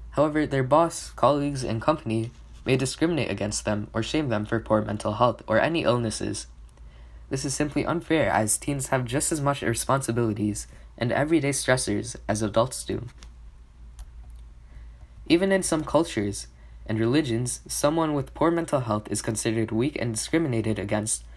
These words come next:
within their own community. The stigma for mental health isn't only on a local level, but on a global scale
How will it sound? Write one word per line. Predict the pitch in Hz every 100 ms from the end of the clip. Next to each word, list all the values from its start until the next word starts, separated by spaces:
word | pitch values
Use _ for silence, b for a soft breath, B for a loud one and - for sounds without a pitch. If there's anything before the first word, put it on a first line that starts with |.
| b b
within | 123 120
their | 113 110
own | 110 110 104 -
community. | - 107 120 143 107 104 - - - b b b b b
The |
stigma | 117 - 160 170
for | 151 139
mental | 135 135 117
health | 143 135 -
isn't | 120 127 113
only | 123 151 139 90
on | 113
a | 107
local | 107 110 110
level, | 107 117 113
but | 107 -
on | 117 120
a | 110 107 -
global | - 123 143 131
scale | 110 - 123 -